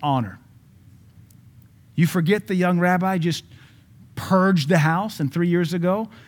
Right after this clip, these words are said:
and then, and upbraided, and you guys are still recovering with scars on your back, and you brought it back in, in less than three years? The zeal of thine house.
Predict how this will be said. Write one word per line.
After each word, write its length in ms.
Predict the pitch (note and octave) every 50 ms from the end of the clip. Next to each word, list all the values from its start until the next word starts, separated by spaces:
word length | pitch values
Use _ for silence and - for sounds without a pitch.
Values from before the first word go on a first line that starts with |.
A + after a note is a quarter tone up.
| - - -
and 160 | C3 C3+ C#3+
then, 100 | C#3+ C#3
and 240 | C#3 C3+ C3 B2+ C3 -
upbraided, 560 | D#3 D3 C#3+ B2+ D3 D#3+ E3+ F#3+ F#3+ F#3+ F3
and 240 | D3 C#3 C3 C3+ C#3+
you 60 | E3
guys 240 | E3 F#3 F3+ E3+ C#3+
are 40 | C3+
still 280 | - - - F#3+ F#3
recovering 440 | E3 E3 - - E3+ E3+ E3 G3 G3
with 100 | E3 B2+
scars 420 | - - - F3+ F3 F3 F3 D#3
on 120 | F3 F3 E3+
your 100 | E3 D#3+
back, 300 | D3+ D#3 F3 G3 F#3+ -
and 80 | C#3+
you 60 | C#3 C#3
brought 300 | B2 A2+ B2 B2 D#3+ E3+
it 100 | D3 C#3
back 260 | C#3+ D3 C#3+ - -
in, 120 | D#3+ E3
in 120 | D#3 C3 A#2
less 200 | B2 C#3+ C#3+ -
than 160 | - D3 C3
three 220 | - C3+ C#3 C#3
years? 440 | C3 B2+ D3+ F3+ A3 A#3 - - - - - - - - - - - - - - - - - - - - - - - - - - - - - - _ - - - - - - _ _ - - - - - - _ _ - - - - - - - - - - -
The 160 | C3 C3+ D3+
zeal 540 | C#3 B2 B2+ E3+ F#3+ F#3+ G3 F#3+ F3 D3+ B2+ A#2 - - - - - - _ - - - - - -
of 160 | C3+ C3+ B2+
thine 220 | C#3+ D3 D3 C#3
house. 580 | C3 C3 D3 C#3 C3 B2+ C3 - - - - -